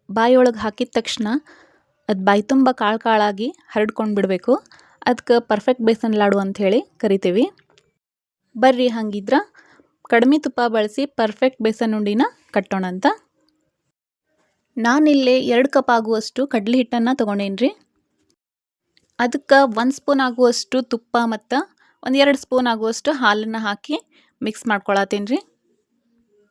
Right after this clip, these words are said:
ಕಡ್ಲಿ ಹಿಟ್ಟನ್ನ ಮಾರ್ಕೆಟಿಂದ ಖರೀದಿ ಮಾಡಿದ್ರ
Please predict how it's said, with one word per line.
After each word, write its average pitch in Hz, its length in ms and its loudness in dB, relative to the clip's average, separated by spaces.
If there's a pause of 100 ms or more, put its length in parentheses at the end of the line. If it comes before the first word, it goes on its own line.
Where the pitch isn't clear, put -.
(560)
ಕಡ್ಲಿ 233 300 2
ಹಿಟ್ಟನ್ನ 277 520 2
ಮಾರ್ಕೆಟಿಂದ 254 680 2
ಖರೀದಿ 233 340 -4
ಮಾಡಿದ್ರ 208 400 -2